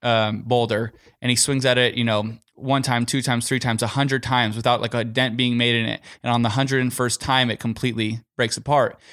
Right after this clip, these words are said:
And it says, "A wise man knows it was not the hundred and first blow that did it. It was the hundred that came before it." And I was like,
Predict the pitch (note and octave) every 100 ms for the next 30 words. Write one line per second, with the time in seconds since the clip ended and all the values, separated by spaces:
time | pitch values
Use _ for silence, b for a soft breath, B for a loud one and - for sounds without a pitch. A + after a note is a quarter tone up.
0 | b b B2 A2+ A#2 A#2 A#2 B2+ A2+ A#2+
1 | A#2+ B2 A2+ A#2+ A2 A#2 A#2+ A#2 A2+ B2
2 | A#2 A2+ A2 B2 A2+ A#2 A2+ G#2 G2 A2
3 | - A#2 A#2+ G#2+ A#2 A2+ A2 A2 A2 G#2+
4 | - A#2+ A#2 C3+ B2 A#2 A2+ A2+ A2